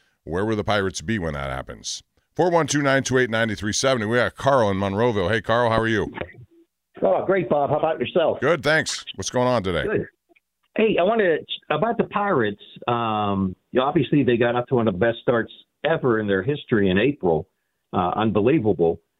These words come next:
Speaker 2: But even if they play, if you think of, think of it this way, if they play five hundred baseball the rest of the season, they'll end up with a great, with a great season, I think. What would, what, what's your opinion?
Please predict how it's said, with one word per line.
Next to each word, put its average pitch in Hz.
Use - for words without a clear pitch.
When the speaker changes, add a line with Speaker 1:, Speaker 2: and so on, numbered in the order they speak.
Speaker 2:
But 120
even 240
if 214
they 160
play, 165
if 127
you 139
think 156
of, 123
think 175
of 143
it 123
this 156
way, 120
if 98
they 117
play 147
five 143
hundred 123
baseball 123
the 98
rest 113
of 104
the 95
season, 139
they'll 147
end 143
up 180
with 117
a -
great, 127
with 131
a -
great 196
season, 107
I 85
think. 82
What 127
would, 113
what, 123
what's 131
your 156
opinion? 95